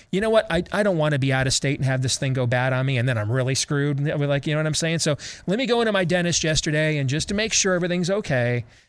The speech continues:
and just to get some peace of mind, right? I had no idea, 'cause unless you go to the airport in Iowa, you almost,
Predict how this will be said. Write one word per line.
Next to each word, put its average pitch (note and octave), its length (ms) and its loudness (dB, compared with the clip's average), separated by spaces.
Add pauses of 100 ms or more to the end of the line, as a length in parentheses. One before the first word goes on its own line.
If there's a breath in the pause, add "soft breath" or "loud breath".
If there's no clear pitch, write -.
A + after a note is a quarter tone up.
(120)
and C#3+ 200 2
just D3+ 160 -2
to - 40 -14
get E3+ 120 -2
some E3+ 100 0
peace D#3+ 220 0
of C#3 80 -2
mind, G#2+ 280 0
right? C3+ 220 0 (1300)
I F3+ 100 2
had F3+ 160 4
no F#3+ 220 2
idea, F3+ 260 2
'cause D#3+ 220 0 (520 loud breath)
unless F#3+ 320 4
you - 60 0
go F#3+ 80 2
to D#3+ 60 2
the D3+ 100 2
airport C#3+ 320 0
in A2 80 0
Iowa, G#2 480 -2 (320)
you D3+ 80 0
almost, D#3 240 0